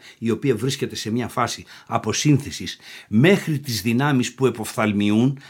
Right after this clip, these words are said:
από τη Γερμανία, που θέλει να κατέβει και να πάει στα πετρέλαια της Μοσούλης, μέχρι τους Αγγλογάλους και τους Ιταλούς, οι οποίοι παίξαν έναν αρκετά βρώμικο ρόλο στην όλη υπόθεση και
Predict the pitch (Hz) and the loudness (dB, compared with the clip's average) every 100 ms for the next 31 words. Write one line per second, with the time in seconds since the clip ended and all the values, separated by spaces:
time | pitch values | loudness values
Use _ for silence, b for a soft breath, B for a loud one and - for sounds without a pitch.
0 | B 113 113 113 104 98 104 110 113 135 | B -4 -2 -2 -4 -2 0 2 2 2
1 | 98 - B B B 113 139 127 120 - | 2 -4 B B B 0 4 4 2 -2
2 | 104 127 110 98 107 104 - 120 107 - | 0 2 2 -2 -4 -4 -2 -4 -4 -6
3 | 90 B B 113 110 131 131 113 - 107 | -8 B B -4 2 2 4 2 0 -4
4 | 104 - 123 101 90 - B B 131 135 | -2 0 2 0 -2 -12 B B 2 2
5 | 117 117 - 107 104 104 120 107 107 - | -2 -4 -6 -4 -2 0 2 0 -2 -8
6 | - 214 208 113 - 104 95 95 98 127 | 4 6 6 0 -8 -6 -4 -4 -2 -4
7 | - - _ _ _ _ _ _ _ _ | -6 -14 _ _ _ _ _ _ _ _
8 | _ 131 120 143 120 127 - 107 - b | _ 0 2 2 2 0 0 -2 -4 b
9 | b 123 127 123 110 123 185 135 113 101 | b 2 2 2 0 0 2 2 2 0
10 | 90 101 98 95 90 - b b b b | -2 -4 -2 -2 -4 -8 b b b b
11 | - 113 117 95 82 110 123 110 240 240 | -2 0 2 0 -2 -2 -2 -2 -2 -2
12 | _ _ b b b b b 226 202 | _ _ b b b b b 4 4